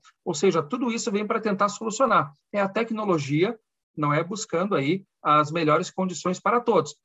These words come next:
Antigamente se guardava um monte de papel, hoje vai ter que se guardar um monte de dados e informações eletrônicas, certo, gente? E isso é importante.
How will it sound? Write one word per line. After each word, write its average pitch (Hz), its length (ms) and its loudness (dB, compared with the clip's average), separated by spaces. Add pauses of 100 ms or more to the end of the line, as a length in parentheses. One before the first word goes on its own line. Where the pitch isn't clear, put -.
(120)
Antigamente 147 480 -2
se 180 80 -4
guardava 165 400 2
um 156 60 -2
monte 151 280 -2
de 160 60 -14
papel, 208 500 0
hoje 196 280 2
vai 208 140 -4
ter 190 120 -4
que 190 60 -12
se 196 100 -4
guardar 156 300 2
um 175 80 -2
monte 196 280 -4
de 196 120 -6
dados 160 440 -2
e 196 40 0
informações 190 540 -2
eletrônicas, 190 680 -2 (400)
certo, 147 380 -4
gente? 185 260 -2 (480)
E 143 300 -4
isso 151 160 -2
é 190 40 2
importante. 190 640 -2